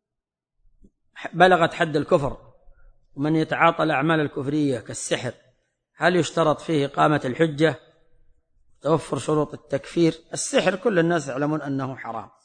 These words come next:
وهكذا ومن الكبائر، وهكذا أنت تذكر أنه عنده بدع أخرى لم تسميها ولكن تقول بلغت حد الكفر، فهذا نحن نفصل فيه.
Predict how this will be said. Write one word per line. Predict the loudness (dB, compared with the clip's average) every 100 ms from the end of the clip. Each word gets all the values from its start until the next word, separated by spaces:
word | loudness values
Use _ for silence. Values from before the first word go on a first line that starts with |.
| _ _ _ _ _ -16 -4
وهكذا | 4 6 6 2 4 2 -2 -18 -20 _ _ -4
ومن | 0 2 2 -2 -16 _ _ -16
الكبائر، | -8 -2 4 4 4 -4 -12 _ _ _ _ _ _ _ -8
وهكذا | 2 4 4 0 0 -2 -4 -18 _ _ _ 0
أنت | 0 0
تذكر | 0 -2 0 -2 -2
أنه | -2 -2 -2 -2
عنده | -2 0 0 0
بدع | 2 2 2 0 -12 _ 0
أخرى | 0 2 2 2 0
لم | 0 0
تسميها | -2 -4 -4 -2 0
ولكن | 0 0 -2 -8
تقول | -6 -6 -2
بلغت | -2 0 -2 -4 -12 _ _ _
حد | -4 -2 0
الكفر، | 0 0 -6 -8 -14 _ _ _
فهذا | _ 6 8 8 8 4 2 -6 -20 _ _ _ _ _ -8
نحن | -2 2 2
نفصل | 2 2 0 -2
فيه. | 0 -2